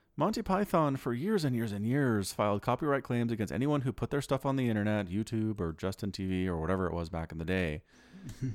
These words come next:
Speaker 1: And then, I
Speaker 2: Yeah.
Speaker 1: don't know what happened. Somebody, uh, really intimately involved with Monty Python was like, "Hey, you know what? Let's put it out there. People will be exposed to it, and they'll actually buy the stuff legally." And it's true.
Speaker 2: Mm-hmm.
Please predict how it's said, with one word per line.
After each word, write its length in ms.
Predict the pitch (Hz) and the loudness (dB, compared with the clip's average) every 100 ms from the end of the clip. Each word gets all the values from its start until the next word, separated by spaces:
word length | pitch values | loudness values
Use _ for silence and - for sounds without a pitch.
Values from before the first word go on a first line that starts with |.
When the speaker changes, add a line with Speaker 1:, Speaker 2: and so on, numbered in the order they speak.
| - | -2
Speaker 1:
And 100 | 160 | 2
then, 120 | 196 214 | 4 6
I 20 | |
Speaker 2:
Yeah. 60 | |
Speaker 1:
don't 100 | 302 | 8
know 80 | 285 | 8
what 120 | 196 | 8
happened. 360 | 160 156 123 107 | 6 4 2 0
Somebody, 560 | - 220 220 180 135 - - - - - | 2 2 4 4 2 -2 -20 -20 -20 -12
uh, 100 | 117 - | -10 -4
really 600 | 120 180 269 147 117 110 | 0 2 4 6 6 4
intimately 500 | 135 139 104 113 107 | 2 0 0 2 2
involved 340 | 98 107 117 104 | 4 6 6 6
with 120 | - | 0
Monty 180 | 101 110 | -2 0
Python 320 | 101 98 98 | 0 0 -2
was 80 | 92 | 0
like, 160 | 87 | -2
"Hey, 460 | - 127 110 82 82 - - _ - _ - - | -2 2 2 2 -6 -16 -20 _ -20 _ -20 -8
you 80 | 107 | 2
know 140 | 131 | 4
what? 280 | 175 160 - - - - - - | 8 8 6 -2 -20 -20 -20 -6
Let's 260 | 120 139 | 4 4
put 200 | - 180 | 4 2
it 80 | 160 | 4
out 180 | 156 185 | 4 2
there. 320 | 82 85 120 - | 2 2 0 -4
People 220 | 127 147 | -2 -2
will 40 | |
be 140 | 131 127 | 2 0
exposed 420 | 101 - 135 151 | 0 0 0 2
to 100 | 95 | 2
it, 80 | 92 | 2
and 120 | 101 | 2
they'll 140 | 107 113 | 0 0
actually 220 | 120 110 | 0 -2
buy 180 | 101 101 | 0 0
the 80 | 98 | 0
stuff 260 | 120 104 | -2 -2
legally." 420 | 131 143 82 78 - | -2 0 -2 -4 -4
And 120 | 143 | -4
it's 100 | - | -2
true. 380 | - 427 381 226 - - | 6 10 10 8 -2 -6
Speaker 2:
Mm-hmm. 160 | 135 | -6